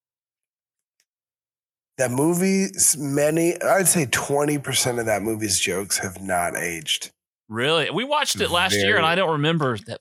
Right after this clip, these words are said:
Speaker 2: feeling that way about it,
Speaker 1: You don't
Speaker 2: but
Speaker 1: remember feeling that way? Well,
Speaker 2: No, but
Speaker 1: I, I, I was watching it with, with a bunch of people, and, like, of course, I'm thinking this is at my business.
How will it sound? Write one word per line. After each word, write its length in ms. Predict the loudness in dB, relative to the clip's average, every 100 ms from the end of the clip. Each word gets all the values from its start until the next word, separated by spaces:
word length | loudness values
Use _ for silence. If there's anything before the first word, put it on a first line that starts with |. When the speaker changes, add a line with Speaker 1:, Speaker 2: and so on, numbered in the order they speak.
| -4
Speaker 2:
feeling 300 | -2 0 -2
that 240 | -4 -6
way 180 | -8 -12
about 300 | -14 -16 -12
it, 80 | -4
Speaker 1:
You 80 | -2
don't 160 | 0
Speaker 2:
but 60 | 0
Speaker 1:
remember 360 | 0 2 0
feeling 320 | 0 0 2 2
that 160 | 2
way? 180 | 2 2
Well, 340 | 2 2 2 2
Speaker 2:
No, 200 | -2 -4
but 220 | -4 -6 -8 _ -2
Speaker 1:
I, 240 | 2 2
I, 200 | 2 2 2
I 340 | 2 2 4
was 180 | 4 2
watching 380 | 2 2 2 0
it 160 | 0
with, 320 | 0 0 -4 -12
with 280 | -4 -2 0
a 40 |
bunch 280 | 0 0 0
of 40 | 0
people, 480 | -2 0 -2 0
and, 120 | 0 0
like, 280 | 0 -2
of 140 | -6 -4
course, 240 | -2 0
I'm 160 | 0 0
thinking 340 | -2 -2 -2
this 180 | 0 0
is 160 | 2 0
at 140 | 0
my 220 | 0 0
business. 840 | 0 -2 -2 -4 -4 -2 0 0